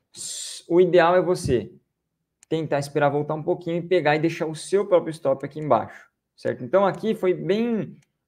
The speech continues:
contínuo. E outra coisa legal pra vocês decorarem é que, normalmente, os players, eles stopam em duas ou três etapas. Então, por exemplo, teve um stop aqui, um aqui e um aqui.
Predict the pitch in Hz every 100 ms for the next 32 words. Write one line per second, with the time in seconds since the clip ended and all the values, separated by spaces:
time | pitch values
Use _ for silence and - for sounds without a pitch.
0 | _ - 190 185 - 156 127 98 - _
1 | _ _ _ _ - 214 226 240 226 185
2 | 175 156 151 151 135 127 127 120 151 147
3 | 113 - 135 - 160 156 196 208 165 147
4 | 165 165 165 - _ 143 135 - 147 160
5 | 147 151 151 - 151 156 156 151 - _
6 | - 123 190 214 202 - - 180 180 156
7 | 160 156 185 185 110 - 104 - - 110
8 | 131 151 160 123 104 - _ _ _ _
9 | _ 135 131 127 120 - - 110 113 _
10 | 185 214 220 _ _ _ _ _ _ _
11 | _ 117 113 113 _ 180 220 220 _ _
12 | _ _ _ - 156 170 190 190 135 110
13 | -